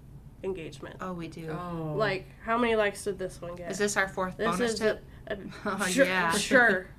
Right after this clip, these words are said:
Speaker 1: But I think you can't get caught up in the likes.
Speaker 2: No.
Speaker 1: And you can't get caught up in your engagement 'cause it will kill you. 'Cause there's times that I'm like, "Pfft, this picture is not my best, but I'm
Speaker 3: Mm-hmm.
Speaker 1: gonna put it out anyway." I think that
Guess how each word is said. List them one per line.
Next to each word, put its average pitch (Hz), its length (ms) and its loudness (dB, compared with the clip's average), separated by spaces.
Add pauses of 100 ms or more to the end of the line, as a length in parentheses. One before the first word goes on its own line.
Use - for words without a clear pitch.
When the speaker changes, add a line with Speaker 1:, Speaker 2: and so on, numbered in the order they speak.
(320)
Speaker 1:
But 233 220 2
I 208 140 0
think 202 340 -2 (680)
you 233 240 -6
can't 294 260 2
get 240 200 0
caught 185 240 -2
up 180 160 -8
in 180 80 -6
the 170 100 -6
likes. - 540 -12 (340)
Speaker 2:
No. 170 220 -4
Speaker 1:
And 233 200 2
you 214 80 -2
can't 240 220 0
get 220 220 -2
caught 196 220 0
up 190 120 -8
in 196 100 -2
your 180 160 -4
engagement 170 480 -8
'cause 190 200 -8
it 180 180 -4
will 175 120 -8
kill 165 220 -10
you. 160 300 -12
'Cause 196 360 -4 (840)
there's 240 280 4
times 226 240 2
that 220 80 0
I'm 220 120 2
like, 208 220 -2 (100)
"Pfft, - 440 -4 (200)
this - 220 -10
picture - 400 -18
is - 80 -14 (120)
not - 140 -14
my - 140 -14
best, 262 760 -10
but 175 120 -8
I'm 170 80 -6
Speaker 3:
Mm-hmm. 175 100 -8
Speaker 1:
gonna 202 140 -2
put 220 160 -4
it 214 100 -2
out 196 180 0
anyway." 196 260 -2
I 208 100 -2
think - 280 -8
that 196 240 0